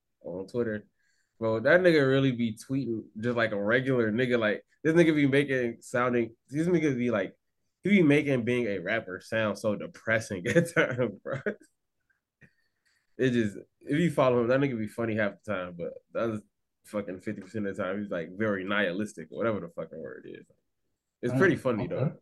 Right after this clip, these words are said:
Speaker 1: It, it'd be
Speaker 2: Big
Speaker 1: funny as
Speaker 2: word.
Speaker 1: fuck. <laughs> It's big word for Elmo.
Speaker 2: <laughs>
Speaker 1: Uh,
Speaker 2: Right.
Speaker 1: all right, so moving forward,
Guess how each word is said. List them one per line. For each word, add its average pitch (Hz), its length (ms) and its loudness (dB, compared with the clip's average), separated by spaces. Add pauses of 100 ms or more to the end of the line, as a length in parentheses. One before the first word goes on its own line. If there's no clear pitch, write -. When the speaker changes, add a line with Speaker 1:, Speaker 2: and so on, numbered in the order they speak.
(760)
Speaker 1:
It, 110 160 -4
it'd 120 160 -2
be 120 80 -2
Speaker 2:
Big 120 100 -2
Speaker 1:
funny 127 220 4
as 139 140 6
Speaker 2:
word. 95 180 -6 (480)
Speaker 1:
fuck. 147 260 0
<laughs> 139 300 -4 (500)
It's - 160 0
big 147 180 -6
word 165 220 0
for - 180 -6
Elmo. 104 400 -6 (600)
Speaker 2:
<laughs> 180 1040 4 (2500)
Speaker 1:
Uh, 117 300 4
Speaker 2:
Right. 131 340 0 (640)
Speaker 1:
all 139 100 2
right, 135 140 4
so 131 220 2
moving 135 320 0
forward, 113 440 -2